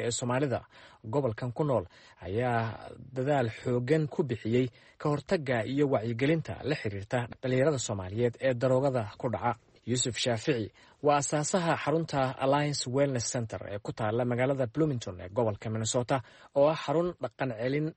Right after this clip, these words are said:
daweyn iyo wacyigelin u samaysa dhalinyarada Soomaalida ee daroogada qabatimay. Maraan booqday xaruntan ayaan ugu horreyn weydiiyey Yuusuf Shaafici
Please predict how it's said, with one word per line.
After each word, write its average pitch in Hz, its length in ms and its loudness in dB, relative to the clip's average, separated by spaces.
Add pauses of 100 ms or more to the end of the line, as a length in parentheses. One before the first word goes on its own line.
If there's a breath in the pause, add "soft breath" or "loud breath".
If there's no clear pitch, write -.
daweyn 135 540 2 (180)
iyo 139 380 2
wacyigelin 127 580 0
u 160 60 -4
samaysa 104 400 -4 (300 loud breath)
dhalinyarada 147 400 0
Soomaalida 131 500 0
ee 127 180 -2
daroogada 135 480 2
qabatimay. 117 540 -2 (380)
Maraan 127 280 0
booqday 120 300 -2
xaruntan 143 380 -4 (260 loud breath)
ayaan 156 280 0
ugu 143 120 0
horreyn 139 280 2
weydiiyey 123 360 0
Yuusuf 156 240 -2
Shaafici 127 420 -2